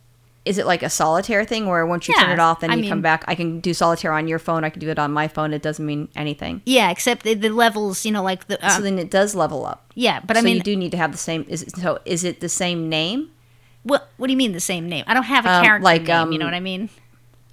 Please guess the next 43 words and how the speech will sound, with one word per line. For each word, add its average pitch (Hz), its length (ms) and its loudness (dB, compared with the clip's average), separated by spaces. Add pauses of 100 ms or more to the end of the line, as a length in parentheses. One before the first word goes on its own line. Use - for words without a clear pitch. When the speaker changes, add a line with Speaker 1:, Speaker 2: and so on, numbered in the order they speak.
(100)
Speaker 1:
Twat - 280 6
Liquor. 156 420 -4
Let's 175 200 -2
say 196 80 6
that's 170 180 2
Speaker 2:
No. 180 80 4
Speaker 1:
your, 160 80 0
that's 175 220 2
your, 165 160 0
that's 170 240 -2
your, 160 280 2
um, 156 120 0
handle. 160 520 -4 (200)
Speaker 2:
No, 190 420 0
Speaker 1:
And 170 300 4
Speaker 2:
no. 185 40 -14 (100)
Speaker 1:
I 165 120 6
like 165 240 2
that 147 160 0
handle 156 240 -2
for 156 140 -10
you, 147 100 -4
by 143 160 -4
the 143 80 -8
way. 147 100 -8 (200)
So 214 140 0
Speaker 2:
<laughs> - 20 2
Speaker 1:
Twat - 260 4
Liquor 202 220 2
is 175 80 -2
playing, 180 420 2
and 175 100 -2
then 165 180 -2
all 180 120 4
of 175 60 0
a - 20 -6
sudden 180 140 -2
she's 170 180 -4
playing 180 280 0
on 160 140 0
her 165 160 -2
home 247 220 2
phone, 151 340 -2